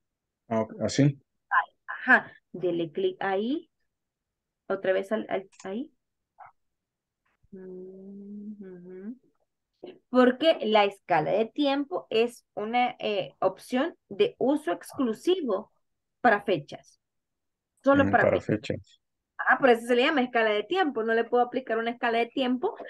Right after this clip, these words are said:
Speaker 2: que me dé como una línea de tiempo a, a gastos, ¿verdad?
Speaker 1: Ajá, sí.
Speaker 2: Cortes, porque no tiene relación al tiempo, pero las fechas sí.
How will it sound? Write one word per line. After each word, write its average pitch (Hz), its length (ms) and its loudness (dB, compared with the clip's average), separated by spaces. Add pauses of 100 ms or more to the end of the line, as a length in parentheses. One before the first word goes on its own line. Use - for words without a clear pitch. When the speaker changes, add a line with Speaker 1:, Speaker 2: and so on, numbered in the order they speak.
(260)
Speaker 2:
que 269 100 8
me 233 200 4
dé 247 260 6
como 254 240 2
una 247 260 4
línea 262 380 0
de 285 180 0
tiempo 294 540 -2
a, 208 340 0
a 180 440 -10
gastos, 220 520 0
¿verdad? 107 460 8
Speaker 1:
Ajá, 104 60 4
sí. 107 360 -2 (260)
Speaker 2:
Cortes, - 540 -4
porque 196 320 -4
no 175 240 -6
tiene 185 300 -4
relación 180 760 -4 (300)
al 202 300 2
tiempo, 247 600 0
pero 175 140 -2
las 165 200 -6
fechas 160 400 -12
sí. 247 240 -8